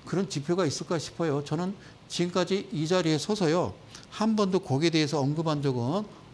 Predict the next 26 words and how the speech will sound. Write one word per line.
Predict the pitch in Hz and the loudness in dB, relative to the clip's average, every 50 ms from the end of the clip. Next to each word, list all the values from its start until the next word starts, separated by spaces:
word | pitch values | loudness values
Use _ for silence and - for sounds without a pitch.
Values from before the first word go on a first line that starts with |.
| - | -6
없습니다. | - 117 120 - - 190 170 151 131 117 110 104 104 127 165 196 233 233 - - - - - - | -4 -4 -4 -2 -4 -2 -2 -2 -2 -2 -4 -4 -4 -2 -2 -2 -2 -4 -8 -14 -20 -20 -18 -10
자, | - 120 | -8 -8
보실게요. | 107 - 147 143 165 175 170 - 160 139 | -6 -4 -4 -4 -2 -4 -2 0 0 0
이거를 | 123 135 151 170 180 185 165 139 | 0 0 0 0 0 0 0 0
여러분들 | 139 151 151 156 151 156 156 151 | 0 0 0 -2 -2 -2 -4 -6
자꾸 | - - 139 - - 160 139 131 165 202 208 214 - - - - - - | -6 -10 -10 -6 -4 -2 0 0 0 0 -2 -4 -8 -16 -20 -20 -6 -2
눈에 | 139 139 160 160 | 0 2 2 2
익게 | 139 127 - - 165 139 | 2 0 0 -2 -2 0
좀 | 139 147 147 135 | 0 0 0 -2
비정상이에요. | - - 147 160 165 156 139 139 131 120 110 120 147 190 185 - - - - - - - | -2 -2 -2 -2 0 0 0 0 -2 -2 -2 -4 -4 -6 -8 -12 -16 -16 -16 -16 -16 -8
비정상인데 | - 147 151 185 196 208 180 180 175 175 165 160 175 190 | -4 -2 0 0 2 2 2 0 0 0 0 0 2 0
우리한테는 | 160 131 143 160 160 156 143 180 160 - | 0 2 0 0 0 0 -2 -4 -6 -4
고마운 | - 139 139 151 156 156 147 135 120 | -2 0 2 2 4 2 2 2 0
거죠. | 110 104 - 107 101 113 151 185 - - - - - - - - - - - - - | -2 -4 -4 -6 -8 -6 -8 -8 -10 -14 -20 -20 -20 -18 -16 -16 -16 -16 -18 -8 -2
저 | - 160 | -2 0
비정상인데 | 135 160 151 185 196 196 - 180 175 175 160 147 | 0 2 2 2 2 2 2 2 0 2 0 0
고마운 | 139 - 143 147 156 151 151 139 | 0 0 0 2 2 2 2 2
거예요. | 135 117 113 | 2 2 2
원래는 | 139 160 170 175 170 170 156 | 2 4 2 2 0 0 -2
거래량이 | - 139 139 160 156 151 147 160 180 | 0 0 0 2 2 2 0 0 0
이렇게 | 156 135 139 - - 151 | 0 -2 -2 -2 -4 -6
돼야 | - - 131 135 143 | -4 -2 -2 0 0
된다라는 | 143 151 139 135 131 123 117 110 107 104 | 0 0 -2 -2 -2 -2 -2 -4 -4 -6
거죠. | 98 95 - 104 95 104 113 135 - - - - - - | -8 -8 -8 -8 -8 -8 -10 -12 -14 -18 -20 -20 -12 -4
그러니까 | - 165 160 135 117 127 170 175 143 101 - - - - - - - - | -2 0 0 0 0 0 2 0 0 0 -4 -12 -16 -16 -16 -12 -2 2
여기에 | 139 151 165 175 160 147 170 185 147 101 - | 2 2 4 4 4 4 4 4 2 0 -4